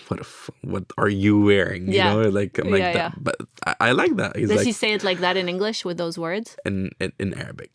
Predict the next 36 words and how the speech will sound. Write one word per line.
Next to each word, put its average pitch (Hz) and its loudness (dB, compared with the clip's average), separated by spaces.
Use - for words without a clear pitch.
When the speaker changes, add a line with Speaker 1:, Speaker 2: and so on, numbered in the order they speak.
Speaker 2:
Okay. - -6
Speaker 1:
No. 95 -4
Speaker 2:
Like, 180 -2
how 190 2
would 185 0
he 185 -2
say 175 -4
it 165 -4
in 165 -4
Arabic? 160 -6
Speaker 1:
<laughs> - -10
He's 92 -2
like, - -4
"شاش - -2
لابس، - 2
شو - -4
صاير - 0
لك، - 0
شو - 0
هيدا?" 156 4
<laughs> 349 0
Speaker 2:
<laughs> - 2
I, 269 4
I - 2
don't 294 4
know 330 4
exactly 254 4
what 226 2
you 214 0
just 190 0
said, 202 0
but 175 -2
it 175 -6
sounded 175 -4
really 160 2
good. 170 4